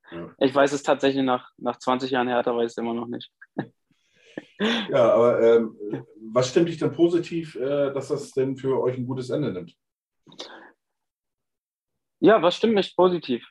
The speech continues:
Speaker 2: Also erstens, mit vielen Auswärtsfans im Berliner Olympiastadion,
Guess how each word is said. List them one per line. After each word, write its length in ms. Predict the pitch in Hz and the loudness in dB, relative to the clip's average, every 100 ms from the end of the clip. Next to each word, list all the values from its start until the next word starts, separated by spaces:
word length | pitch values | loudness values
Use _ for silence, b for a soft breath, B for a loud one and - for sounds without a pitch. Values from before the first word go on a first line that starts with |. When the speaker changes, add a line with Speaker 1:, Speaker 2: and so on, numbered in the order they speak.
| - | -2
Speaker 2:
Also 360 | 139 139 131 - _ | 0 2 0 -4 _
erstens, 640 | - 151 180 208 208 - _ _ _ _ B B B _ _ _ _ - | 2 2 2 -4 -4 -16 _ _ _ _ B B B _ _ _ _ -4
mit 260 | 139 143 | -2 -2
vielen 320 | - 208 214 - | 0 2 4 4
Auswärtsfans 920 | 165 208 190 185 - 170 190 202 - | 4 4 0 -2 -2 0 0 -4 -6
im 680 | 143 147 143 139 135 135 - | -2 0 0 0 -2 -6 0
Berliner 360 | 135 139 160 147 | 2 4 4 4
Olympiastadion, 880 | 135 151 160 - 147 147 147 151 | 2 2 0 0 0 2 0 -6